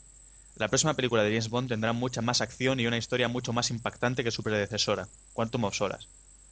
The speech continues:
Quien promete que cero cero siete se superará en su próxima entrega es Peter Morgan, guionista del Bond número veintitrés,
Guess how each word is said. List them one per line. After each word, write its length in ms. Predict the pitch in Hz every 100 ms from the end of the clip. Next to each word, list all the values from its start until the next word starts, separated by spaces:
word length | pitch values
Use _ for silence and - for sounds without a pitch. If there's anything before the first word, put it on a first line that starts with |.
| - - -
Quien 160 | 107
promete 420 | 104 113 127 147 139
que 460 | 135 131 127 123
cero 160 | 123 127
cero 140 | 127 120
siete 220 | 127 113
se 100 | 110
superará 320 | 104 104 104
en 60 | 110
su 100 | 107
próxima 300 | 110 113 101
entrega 240 | 101 127
es 140 | 131 127
Peter 240 | 120 107
Morgan, 400 | 104 101 98 - -
guionista 340 | 107 113 -
del 160 | 123 113
Bond 240 | 123 139
número 220 | 131 123
veintitrés, 500 | 110 107 110 107 107